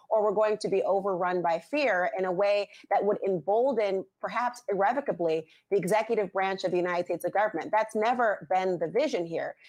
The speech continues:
And so that's why it's so important, as Liz Cheney spoke about, perhaps a vote of conscience. But I would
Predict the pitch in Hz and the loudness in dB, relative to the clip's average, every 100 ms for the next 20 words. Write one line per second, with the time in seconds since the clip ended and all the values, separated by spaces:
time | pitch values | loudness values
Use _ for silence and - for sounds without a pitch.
0 | - 220 247 226 240 285 262 226 208 - | -4 -2 0 2 0 -2 0 2 2 -2
1 | - 240 247 208 185 - 226 135 156 143 | -2 0 2 -2 -6 -2 0 0 -6 -10
2 | - _ - 196 190 - 202 190 - 254 | -16 _ 0 2 2 0 0 0 0 0
3 | 269 262 233 233 214 214 214 202 196 196 | 0 0 0 0 2 2 0 -4 -2 -2
4 | 196 180 175 165 151 - 262 254 254 240 | 0 -2 0 0 -2 -4 -2 -2 0 -2
5 | 233 - 220 339 | -2 -2 0 0